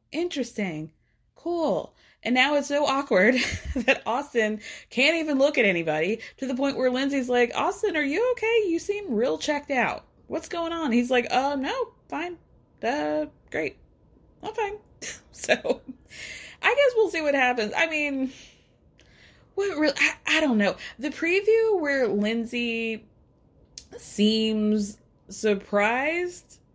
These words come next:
to be confronted by Jason is, <sighs> that's a little interesting to me. You know, <sighs> this is another situation, is that, like,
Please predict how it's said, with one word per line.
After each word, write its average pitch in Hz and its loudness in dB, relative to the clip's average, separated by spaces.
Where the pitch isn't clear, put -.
to 294 -2
be 285 0
confronted 285 -2
by 277 0
Jason 254 0
is, 208 -4
<sighs> - -4
that's 240 -2
a 277 0
little 214 2
interesting 185 -2
to 185 -4
me. 180 -4
You 339 -6
know, 349 -2
<sighs> - -20
this 285 -4
is 302 -2
another 240 2
situation, 185 -2
is 165 -6
that, 170 -4
like, 170 0